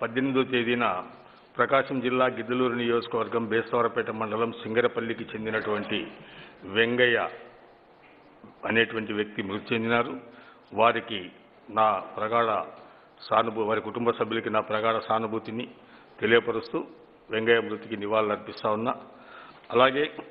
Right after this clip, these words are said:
నేను రెండు వేల తొమ్మిదో సంవత్సరంలో ప్రజారాజ్యం పార్టీ తరపున మెగాస్టార్ చిరంజీవి గారి ఆశీస్సులతో, గిద్దలూరు నియోజకవర్గ ప్రజల ఆశీస్సులతో పోటీ చేసి గెలవడం జరిగింది. రెండు వేల పద్నాలుగో సంవత్సరంలో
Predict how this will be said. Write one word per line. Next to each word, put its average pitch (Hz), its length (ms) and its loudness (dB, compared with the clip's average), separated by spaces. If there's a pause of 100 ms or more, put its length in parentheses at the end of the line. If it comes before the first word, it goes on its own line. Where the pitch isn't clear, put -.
(440)
నేను 131 140 2
రెండు 131 180 2
వేల 143 160 6
తొమ్మిదో 135 380 2
సంవత్సరంలో 127 560 2
ప్రజారాజ్యం 123 680 2
పార్టీ 120 220 0
తరపున 120 440 -2 (640)
మెగాస్టార్ 127 480 4
చిరంజీవి 127 480 0
గారి 120 200 6
ఆశీస్సులతో, 123 800 0 (520)
గిద్దలూరు 127 320 4
నియోజకవర్గ 127 540 4
ప్రజల 120 380 2
ఆశీస్సులతో 120 600 0
పోటీ 127 340 -2 (100)
చేసి - 340 -2 (500)
గెలవడం 117 320 4
జరిగింది. 123 440 0 (600)
రెండు 123 180 4
వేల 151 140 8
పద్నాలుగో 143 540 2
సంవత్సరంలో 131 680 2